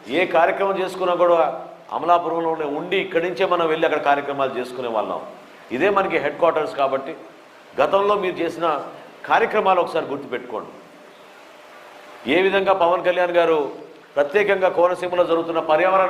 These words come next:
నష్టం గురించి ఒక అద్భుతమైన మనం ఫిల్మ్ తయారు చేసి ఆ రోజున ఓఎన్జీసీతో ఒక మార్పు తీసుకొచ్చే విధంగా పనిచేశాం. ఏ విధంగా మన కాపు సోదరులకి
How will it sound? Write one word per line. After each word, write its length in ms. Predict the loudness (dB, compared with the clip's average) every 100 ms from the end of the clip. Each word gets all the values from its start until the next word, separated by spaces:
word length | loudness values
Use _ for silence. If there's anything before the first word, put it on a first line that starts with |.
| -2
నష్టం 240 | -4 -2 -2
గురించి 280 | -2 -6 -12 -14 -20 -20 -20 -20 -20 -12 -2
ఒక 80 | 0
అద్భుతమైన 420 | 2 2 2 2 2
మనం 120 | 0 0
ఫిల్మ్ 260 | -2 -6 0
తయారు 220 | 2 2 0
చేసి 160 | 0
ఆ 40 | 2 2
రోజున 220 | 0 -2 -2 -6 -14 -20 -20 -20 -10 0
ఓఎన్జీసీతో 600 | 0 2 -2 -2 -2 0 0 -2 -10 -16 -20 -10 -2
ఒక 100 | 2 2 0 -4
మార్పు 260 | 0 0 0 -6
తీసుకొచ్చే 360 | -6 -6 -6 -4
విధంగా 240 | -2 -4 -4
పనిచేశాం. 460 | -4 -4 -8 -8 -12 -14 -20 -20 -20 -20 -20 -20 -20 -20 -20 -20 -20 -20 -20 -20 -16 0 2
ఏ 40 | 4
విధంగా 320 | 2 2 2 2
మన 100 | 2 2 0 -8 -16 -20 -20 -20 -20 -20 0
కాపు 260 | 4 4 4 2
సోదరులకి 500 | 2 4 0 -4